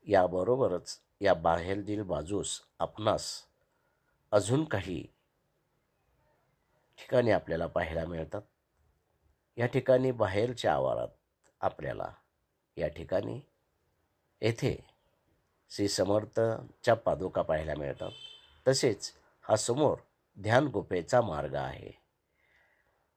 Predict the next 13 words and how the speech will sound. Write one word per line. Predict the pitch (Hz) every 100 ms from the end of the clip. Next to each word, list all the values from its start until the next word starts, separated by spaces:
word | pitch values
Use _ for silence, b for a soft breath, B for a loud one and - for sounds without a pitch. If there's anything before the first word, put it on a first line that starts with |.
| _ _ _ _ _ _ _
या | 101 98
ध्यान | 85 85 95
गुफेत | 90 92 165 - - -
समर्थ | - 98 92 -
रामदास | 85 82 80 87 -
स्वामी | 120 113 98 - _ _
ध्यान | 98 98 80 69
करीत | 60 58 -
असेल. | 62 - 50 _ _ _ _ _ _ _ _ _ _ _ _ -
हा | 110
संपूर्ण | 107 107 110 123 135
बाहेरचा | 113 87 90 87
परिसर | 92 82 90 98 101 65